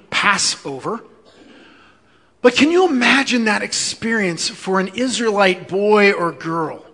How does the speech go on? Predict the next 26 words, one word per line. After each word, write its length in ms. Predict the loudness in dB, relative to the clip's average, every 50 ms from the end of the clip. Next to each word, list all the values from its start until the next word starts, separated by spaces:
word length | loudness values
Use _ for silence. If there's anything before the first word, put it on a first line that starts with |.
| _ _ _ _ _ _ _ _ _ _ _ _ _ _ _ -8
So, 200 | -6 -6 -6 -6 -10 -18 _ _ _ _
so 200 | -2 0 2 2
they're 180 | 2 0 0
standing 300 | -2 -2 0 0 0 2
there 120 | 2 2 2
watching 460 | 2 2 0 0 0 0 -2 -2 0
Dad 500 | 2 2 4 4 4 4 4 2 0 -4
do 220 | -4 -4 -2 -4
this. 480 | -6 -8 -14 -16 -14 -14 -14 -14 -16 -18 _ _ _ _ _ _ _ _ _ _ _
And 200 | -2 0 2 4
that 120 | 4 4 4
would 100 | 2 2
just 240 | 2 0 0 2
be 140 | 2 2 2
weird. 420 | 4 2 2 2 4 4 4 2 0
Like, 140 | -2 -2
"Dad, 340 | 2 4 4 4 4 2 0
what 140 | 0 0 2
are 100 | 0 -2
you 220 | -4 -2 -4 -4
doing?" 800 | -6 -8 -6 0 2 2 2 2 0 -2 -4 -4 -6 -10 -16 -18 -20 _ _ _ _ _ _ _ _ _ _ _ _ _ _ _ _ _ _ _ _ _ -4
"I'm 120 | -4 -2
saving 460 | -2 -2 0 2 2 2 2 0 -2
your 100 | -2 -4
life, 480 | -6 -4 -4 -2 -2 -2 -4 -8 -14 -18 -16
kid." 320 | -16 -16 -16 -16 -18 -20